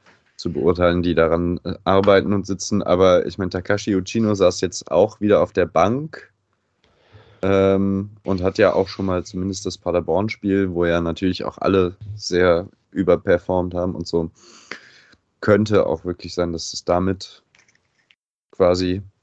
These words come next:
erledigt ist, sagen wir's mal so. Und links, ja,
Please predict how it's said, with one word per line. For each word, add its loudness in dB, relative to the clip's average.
erledigt 2
ist, -2
sagen -6
wir's -8
mal -4
so. -4
Und -4
links, -4
ja, -2